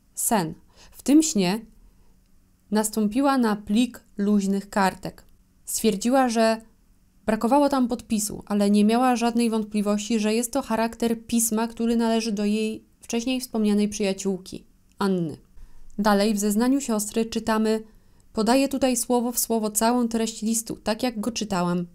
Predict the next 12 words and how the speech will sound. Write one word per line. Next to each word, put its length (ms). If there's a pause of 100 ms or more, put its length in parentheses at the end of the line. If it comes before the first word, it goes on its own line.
(120)
we 160
śnie”. 280 (420)
Dalej 280
dowiadujemy 580
się, 220 (300)
że 240
ów 220
list 380 (260)
napisała 720
właśnie 340
wspomniana 440
przyjaciółka. 640